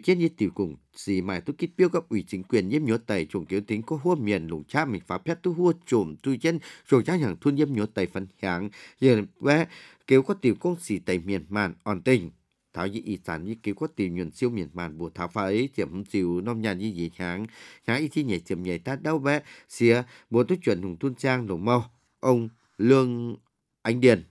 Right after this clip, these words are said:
Phó Chủ tịch Ủy ban miền màn Đông Cuông xía Văn Yên quyền con. Điều tờ tu lống kiểu tỷ quân dì trùm, há ý chí nhảy chiếm nhảy bé cá nhân hàng tàu Đông Cuông xía như bùa hạ bé khoi phải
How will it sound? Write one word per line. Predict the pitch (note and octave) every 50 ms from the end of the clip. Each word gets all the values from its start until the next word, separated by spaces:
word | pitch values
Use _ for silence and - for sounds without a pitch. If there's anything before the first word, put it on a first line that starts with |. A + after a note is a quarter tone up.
| _ _ _ _ _ _ _ _ _ _ _ _ _
Phó | - D3 F3
Chủ | E3+ B2+ G#2
tịch | - A2+ G#2 -
Ủy | - G#2 G2
ban | F#2+ C#3 D3 C3+ A2
miền | F#2+ F2 F2
màn | F#2 E2+ E2
Đông | F#2 A#2 A2+
Cuông | A#2 - B2 A#2 A2+
xía | - - G2+ G2
Văn | G#2+ A2 -
Yên | A2 A2+ G#2 G2
quyền | F#2 G2 F2+ C#2+ - -
con. | - A#2+ B2 A2+ - _ _ _ _ _ _ _ _ _ _ _ _ _ _ _ _ _ _ _ _ _ _ _ _ _ _ _ _ _ _ _ _ _ _ _ _ _ _ _ _ _ _ _ _ _ _ _ -
Điều | - C3 C3+ B2+ A#2+
tờ | A2+ - A#2 A2 -
tu | - D3+
lống | B2 G#2+ G2+ G2+ A2
kiểu | A2 - G#2+ A2 A2 -
tỷ | G#2+ G2+
quân | - - A#2+ A2+ G#2+ F#2+
dì | F#2 F2+ E2 -
trùm, | - - G2 F2+ E2 F2 E2+ E2+
há | F#2+ G2+
ý | A2+ B2
chí | A#2 - A#2+
nhảy | A#2 G#2 E2
chiếm | E2+ - F#2 E2 E2+
nhảy | E2+ E2 E2
bé | E2+ F#2+ A2+
cá | A2+ - A#2 B2
nhân | B2+ C3 B2 A#2+ A2+ G#2 G2+
hàng | G#2+ G2+ F#2+ F#2 E2
tàu | E2 - G#2 G2 F#2+ F#2
Đông | F#2 A2+ A2
Cuông | - A#2+ A#2 A2
xía | - - - F#2+ G2
như | G#2 A2
bùa | F2+ G#2+ G#2 G2
hạ | F2 E2+ D#2
bé | D2 F#2 G2 G2
khoi | - - G2+ G2 F#2
phải | - F2+